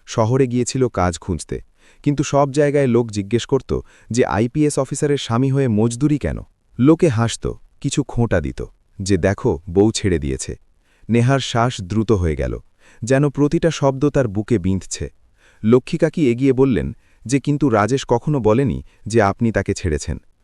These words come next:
ও বলতো যে দোষ আমারই হবে।" এটা শুনে নেহার চোখ ভরে এলো,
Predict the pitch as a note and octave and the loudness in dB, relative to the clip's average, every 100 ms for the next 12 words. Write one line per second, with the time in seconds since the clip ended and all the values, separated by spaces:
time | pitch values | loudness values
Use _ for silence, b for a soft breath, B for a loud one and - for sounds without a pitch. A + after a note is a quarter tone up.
0 | _ _ A#2+ C3+ D3 D3 D#3 D3+ A2+ A#2 | _ _ 2 4 4 2 0 0 2 2
1 | D3 - F2 F#2 G#2+ E2 D#2 B1+ - - | 2 -2 -2 0 0 -2 -4 -6 -14 -20
2 | _ _ _ G2 A#2+ - A#2+ A2 F#2 G2 | _ _ _ 0 0 0 0 0 0 -2
3 | F#2 G#2 A2 - D#2+ F#2 F2 C#2 B1 | -2 0 0 -2 -6 -2 0 0 -4